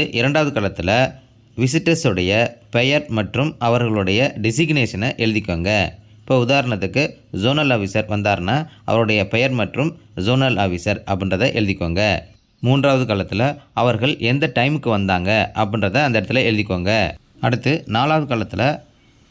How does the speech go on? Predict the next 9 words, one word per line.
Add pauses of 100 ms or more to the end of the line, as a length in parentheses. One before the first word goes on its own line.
விசிட்டர்ஸ் (140)
வரும்பொழுது (240)
போலிங்
ப்ராசஸ் (180)
எவ்வாறு
இருந்தது (220)
அப்படின்றத (200)
ஒரு (100)
சிறு